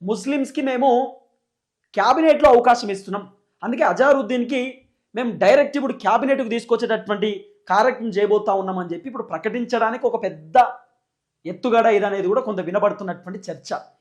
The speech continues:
కేవలం జూబ్లీ హిల్స్లో గెలవడానికి మాత్రమే అజారుద్దీన్కి ఇప్పుడు మంత్రి పదవి ఇయ్యబోతున్నారు. అంటే ఇప్పుడు ఇన్ని రోజులు ఎస్సీలు లేరు, ఎస్టీలు లేరు, బీసీలు లేరు అని చెప్పి పంచాయతీ పెట్టారు. ఇప్పుడు క్యాబినెట్లో ఎస్సీ, ఎస్టీ, బీసీలు ఉన్నారు,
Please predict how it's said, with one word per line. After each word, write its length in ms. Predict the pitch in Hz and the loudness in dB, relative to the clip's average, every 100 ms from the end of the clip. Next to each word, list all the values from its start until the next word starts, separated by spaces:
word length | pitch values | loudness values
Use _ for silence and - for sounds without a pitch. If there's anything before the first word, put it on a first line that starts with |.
| _ _ - | _ _ -4
కేవలం 480 | 254 320 - 320 320 | 4 6 6 2 -2
జూబ్లీ 320 | 240 254 262 | -4 -2 0
హిల్స్లో 340 | 262 226 254 | -2 -2 -2
గెలవడానికి 560 | - 185 240 247 233 214 | 0 2 4 2 0 -4
మాత్రమే 580 | 202 190 208 240 240 - _ _ _ - | -4 -4 -4 -4 -4 -10 _ _ _ -4
అజారుద్దీన్కి 680 | 180 285 285 262 233 247 | 2 4 4 2 -4 -6
ఇప్పుడు 400 | 262 - 247 220 - _ _ - | -6 -2 -2 -2 -12 _ _ -12
మంత్రి 300 | 156 214 247 | -8 -4 0
పదవి 260 | 247 233 208 | 2 2 0
ఇయ్యబోతున్నారు. 680 | 214 208 208 202 180 196 - _ _ _ _ - | 2 2 2 0 -2 -2 -6 _ _ _ _ -6
అంటే 320 | 226 277 277 | 2 6 6
ఇప్పుడు 200 | 226 233 | 4 -4
ఇన్ని 180 | 220 226 | -2 4
రోజులు 540 | 220 240 240 240 226 _ _ - | 6 6 2 0 -4 _ _ -4
ఎస్సీలు 380 | 190 190 240 226 | -4 -2 -2 6
లేరు, 300 | 214 220 214 | 6 6 2
ఎస్టీలు 420 | 196 - 233 220 | -2 -2 -2 2
లేరు, 240 | 208 208 | 4 4
బీసీలు 460 | 156 202 220 226 214 | 2 -6 -6 -2 0
లేరు 180 | 202 196 | 0 -2
అని 120 | 190 | -2
చెప్పి 140 | 196 | -2
పంచాయతీ 360 | 220 196 214 185 | 0 0 0 -2
పెట్టారు. 300 | 151 190 139 _ _ _ _ _ | -6 -10 -14 _ _ _ _ _
ఇప్పుడు 160 | 262 | -10
క్యాబినెట్లో 600 | 247 202 226 240 233 233 | 0 2 2 2 0 2
ఎస్సీ, 300 | 196 190 - | 2 2 -2
ఎస్టీ, 320 | 233 208 214 214 | 2 2 2 -8
బీసీలు 480 | 151 208 220 220 | -6 -8 -4 -4
ఉన్నారు, 240 | 175 185 | -2 -2